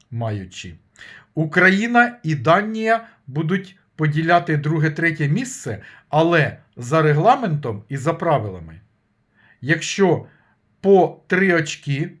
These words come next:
рівна кількість очков у, очків у збірних, тоді особисті матчі беруться,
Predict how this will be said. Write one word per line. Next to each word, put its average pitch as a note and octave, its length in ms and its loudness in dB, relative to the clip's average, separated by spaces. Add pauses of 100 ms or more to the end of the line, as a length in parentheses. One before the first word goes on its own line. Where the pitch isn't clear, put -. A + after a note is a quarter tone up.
(100)
рівна D#3+ 400 0
кількість D#3 540 -6
очков D3 500 -2 (520)
у, E3 520 0 (360)
очків C#3+ 600 -4 (440)
у D3+ 320 2 (100)
збірних, C#3+ 800 -2 (1300)
тоді G#3 580 0
особисті A3 1000 -4 (240)
матчі G3 420 0
беруться, G#2+ 600 -8